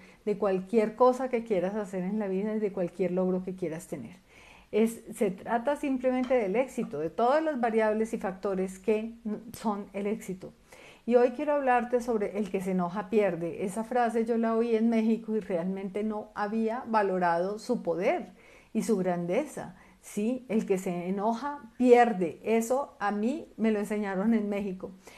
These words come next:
porque de verdad yo pienso que hay culturas como más pacíficas, hay culturas que tienen mayor tranquilidad, como mayor,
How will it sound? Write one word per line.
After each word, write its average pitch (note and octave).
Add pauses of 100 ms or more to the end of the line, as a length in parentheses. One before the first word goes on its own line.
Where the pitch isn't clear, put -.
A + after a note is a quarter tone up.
(180)
porque G3
de G3
verdad F#3+
yo G#3+
pienso B3+
que C4
hay B3+
culturas B3+
como A3+
más F3
pacíficas, A#3
hay F#3
culturas G#3
que G3
tienen F3+
mayor F#3
tranquilidad, G3
como F3+
mayor, F3